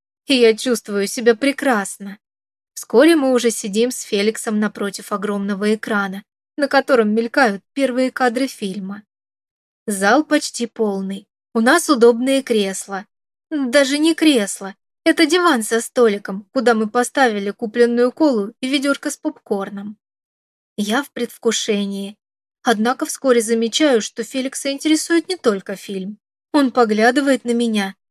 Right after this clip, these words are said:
и вскоре я чувствую, как он кладёт свою ладонь мне на руку. От этого меня охватывает дикое смущение, но я не шевелюсь. Мне приятно.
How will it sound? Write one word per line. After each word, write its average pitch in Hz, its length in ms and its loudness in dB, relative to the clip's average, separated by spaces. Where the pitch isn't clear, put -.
и 277 80 -6
вскоре 220 380 -2
я 214 180 -2
чувствую, 214 540 -4
как 240 200 -8
он 254 120 -2
кладёт 247 400 2
свою 269 320 -2
ладонь 277 380 2
мне 220 240 -2
на 294 180 2
руку. 202 460 -4
От 214 240 0
этого 208 300 -2
меня 214 340 4
охватывает 220 680 0
дикое 247 340 0
смущение, 208 920 -4
но 269 140 2
я 214 220 2
не 240 120 -2
шевелюсь. 247 680 -4
Мне 302 240 2
приятно. 240 760 0